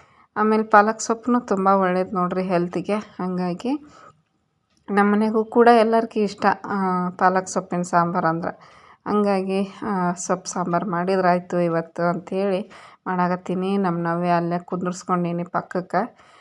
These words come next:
ಯಾಕಂದ್ರೆ, ಆ, ಒಬ್ಬಾಕೆ ಅಲ್ಲೇ ಕಿಟಕಿಯಾಗ ನಿಂತ್ಕೊಂಡ್ಬಿಡ್ತಾಳೆ. ಹಂಗಾಗಿ, ಆ, ನಮ್ಮ ಮನೆಯವ್ರು ಏನೋ ಮಾಡ್ತಾಯಿದ್ರು ಅವತ್ತು ಕೆಲಸನ.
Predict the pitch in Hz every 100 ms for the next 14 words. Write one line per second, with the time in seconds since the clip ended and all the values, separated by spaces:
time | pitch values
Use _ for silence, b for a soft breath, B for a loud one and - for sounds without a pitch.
0 | B - 185 190 185 185 220 214 - 185
1 | 175 175 180 214 220 220 214 - 202 180
2 | 175 185 190 202 196 180 180 185 185 180
3 | 170 165 190 226 B B B _ 196 196
4 | 180 180 196 208 - 220 208 208 214 226
5 | 247 240 196 214 214 185 190 - 202 180
6 | 165 160 160 - - 170 170 185